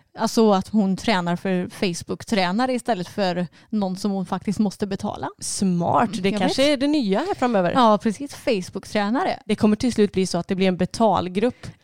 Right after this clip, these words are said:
Speaker 1: <laughs>
Speaker 2: Alla som, alla som
Speaker 1: Ja.
Speaker 2: vill ha lite kritik får betala en hundring.
Speaker 1: Ja, men jag tycker också det är lite kul att be om hjälp från så pass många människor. För jag menar, alla ser väl antagligen olika grejer på den här filmen, och de som tittar, de har ju säkert väldigt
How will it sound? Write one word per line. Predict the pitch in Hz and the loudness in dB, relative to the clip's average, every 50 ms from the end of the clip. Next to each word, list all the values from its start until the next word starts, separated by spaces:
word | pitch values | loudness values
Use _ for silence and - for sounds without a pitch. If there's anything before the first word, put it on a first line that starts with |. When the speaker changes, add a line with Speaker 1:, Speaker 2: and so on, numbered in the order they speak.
| 269 254 - | 2 2 2
Speaker 1:
<laughs> | - - - - 392 - - | 2 0 2 4 2 4 4
Speaker 2:
Alla | - 262 415 233 240 | 4 4 4 4 4
som, | - - - - 247 254 240 - - - - - - | 4 4 4 6 6 4 2 0 -4 -12 -12 -4 0
alla | 254 247 240 233 | 2 4 4 4
som | 220 262 247 240 | 4 6 6 6
Speaker 1:
Ja. | 240 | 6
Speaker 2:
vill | 254 240 | 4 4
ha | 247 233 202 | 4 4 4
lite | 202 - 240 | 4 2 -2
kritik | - - 269 233 247 - - - 233 - - | -2 -2 -2 -2 -2 -2 -2 -4 -6 -4 -4
får | - 92 | -4 -4
betala | - - - 247 180 170 180 233 | -4 -2 -2 0 0 2 2 2
en | 262 277 | 2 2
hundring. | 262 302 311 285 226 175 190 196 196 226 240 | 2 4 4 4 4 2 0 0 2 4 6
Speaker 1:
Ja, | 240 233 247 254 285 269 | 6 6 6 4 2 2
men | 233 247 | 4 4
jag | 247 240 - | 6 6 4
tycker | 262 233 269 247 | 2 4 4 2
också | 233 - - 294 | 2 2 0 -2
det | 269 240 | 0 0
är | 208 | 0
lite | 185 185 175 - 226 | -2 -4 -6 -6 -6
kul | - - 226 214 190 190 190 | 0 2 4 4 4 2 0
att | 190 185 - | -2 -4 -4
be | 208 202 190 185 | -4 -4 -2 -2
om | 185 190 190 | -2 -2 -2
hjälp | 180 175 175 - | -4 -6 -8 -10
från | - - - 208 196 190 185 | -12 -8 -6 -4 -4 -4 -2
så | - - 208 | -2 -2 -2
pass | - 170 175 - | -2 -2 0 4
många | 220 220 226 196 180 180 | 4 4 4 4 2 -2
människor. | 190 196 190 180 180 - 233 226 | -2 -2 -2 -2 -2 0 0 0
För | - 233 | 2 2
jag | 220 220 | 0 2
menar, | 214 208 202 - - - - - - - - - _ _ _ _ _ _ | 2 0 0 -2 -6 -12 -20 -20 -20 -20 -20 -20 _ _ _ _ _ _
alla | - 254 269 240 208 202 214 254 269 262 254 - - - 104 101 104 120 | 2 2 4 4 4 4 4 4 4 4 2 0 -4 -8 -14 -16 -14 -12
ser | - - - 269 233 202 185 | -10 -2 2 2 4 4 4
väl | 180 202 202 | 4 4 2
antagligen | 208 - 220 185 180 175 185 185 | 2 4 4 2 4 2 0 0
olika | 110 220 208 185 170 175 - 208 190 | -2 -2 -2 -2 -2 -4 -4 -4 -2
grejer | 190 202 208 220 208 170 175 190 | -2 0 0 0 0 0 -2 -2
på | - - 247 | 0 0 0
den | 247 254 233 | 0 2 2
här | 240 233 | 2 2
filmen, | - 254 247 226 214 220 240 269 269 | 2 2 2 4 4 4 6 4 4
och | 277 - - 214 208 196 175 - - - | 2 2 2 2 2 2 0 -2 -6 -8
de | 214 196 214 208 202 - | -4 0 0 0 0 0
som | - 214 | -2 -2
tittar, | 202 - 233 226 _ _ - 233 220 | -2 -2 -6 -8 _ _ -2 0 2
de | 214 208 | 2 2
har | 208 | 2
ju | 208 196 | 2 0
säkert | - 202 175 165 170 | -2 -4 -6 -6 -8
väldigt | 175 180 185 247 254 233 180 151 156 180 240 269 - - - | -6 -2 0 0 0 0 -2 -4 -4 -2 -2 -2 -2 -4 -10